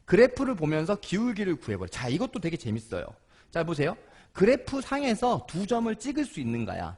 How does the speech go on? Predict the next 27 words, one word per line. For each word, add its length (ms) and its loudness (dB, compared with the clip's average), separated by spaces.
그럼 120 -6
첫 180 -4
번째 240 0
점 220 0
여기 160 -2
있잖아. 440 -8
여기. 260 -6
빠밤. 580 -2
요 80 4
점을 240 4
쓰-, 500 -12
쓰면 440 -2
이렇게 160 -6
되겠죠. 420 -6
너 200 -4
X좌표 520 -6
이 140 -8
콤마 540 -2
마이너스 540 -4
오. 120 -4
맞죠? 340 -4
X 220 -2
먼저 160 0
쓰는 240 -4
거야. 240 -2
엑스 320 -6
이 380 -6